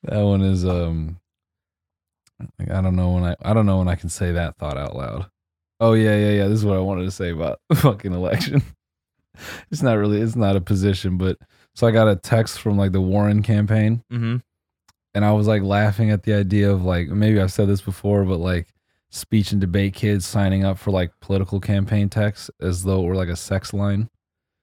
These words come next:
Speaker 1: It's like, that's their version of, like, <laughs> like a sex chat or, like, porn.
Speaker 2: Okay.
Speaker 1: It's, like, debating someone,
Speaker 2: <laughs>
Speaker 1: like, over text.
Speaker 2: Oh, yeah, yeah, yeah.
Speaker 1: And, like, they guess, like, "Oh,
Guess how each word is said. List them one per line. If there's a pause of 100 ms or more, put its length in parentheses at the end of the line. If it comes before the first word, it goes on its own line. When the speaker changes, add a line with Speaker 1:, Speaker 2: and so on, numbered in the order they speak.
(300)
Speaker 1:
It's
like,
that's
their
version
of,
like, (280)
<laughs>
like
a
sex
chat
or,
like, (420)
porn. (120)
Speaker 2:
Okay.
Speaker 1:
It's,
like, (180)
debating
someone, (400)
Speaker 2:
<laughs>
Speaker 1:
like,
over
text.
Speaker 2:
Oh,
yeah,
yeah,
yeah. (120)
Speaker 1:
And,
like,
they
guess,
like,
"Oh,